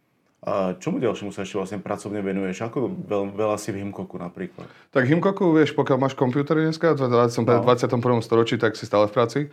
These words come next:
Speaker 1: Áno.
Speaker 2: A internet access. <laughs> A čiže vlastne Himkoku sa snažím byť tak sto sedemdesiat hodín mesačne a popri tom ešte cestovať. Čiže neberiem to ako prácu, lebo už nie som za barom tak aktívne, ako som
Speaker 1: Mhm.
Speaker 2: bol v Himkoku.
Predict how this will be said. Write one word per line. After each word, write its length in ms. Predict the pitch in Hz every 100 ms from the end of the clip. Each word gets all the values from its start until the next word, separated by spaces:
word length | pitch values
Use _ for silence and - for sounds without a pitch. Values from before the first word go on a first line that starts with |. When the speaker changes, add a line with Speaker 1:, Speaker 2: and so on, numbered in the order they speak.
| -
Speaker 1:
Áno. 240 | 107 101 139
Speaker 2:
A 160 | - 107
internet 320 | 107 120 110
access. 460 | 107 104 123 135 -
<laughs> 1200 | 180 170 175 - 185 - - - - - - _
A 300 | 107 107 104
čiže 240 | 101 113 110
vlastne 300 | 113 113 113
Himkoku 320 | 120 127 120
sa 100 | 120
snažím 320 | 113 120 117
byť 240 | 110 107 107
tak 120 | 101
sto 140 | - 107
sedemdesiat 400 | 113 107 107 110
hodín 160 | 107
mesačne 540 | 104 101 117 - 131 123 _ _ _ _
a 120 | -
popri 240 | 107 107 107
tom 160 | 98
ešte 180 | 98 -
cestovať. 380 | 98 92 101 98 _ _ _
Čiže 320 | _ 107 104 95 98 101 104 107 110 - _ _ _ _ _ _ _ _ _
neberiem 340 | 123 135 147
to 80 | 139
ako 160 | 117 107
prácu, 360 | 113 123 127 143 135
lebo 560 | 123 107 107 104 104 104 - _ _ _ _ _ -
už 180 | 110 107
nie 160 | 123
som 140 | 123 120
za 140 | 113
barom 260 | 127 123 120
tak 160 | 104
aktívne, 420 | 98 98 120 120 120
ako 180 | 107 156
som 120 | 135
Speaker 1:
Mhm. 60 |
Speaker 2:
bol 120 | 95 117
v 60 |
Himkoku. 320 | 139 139 147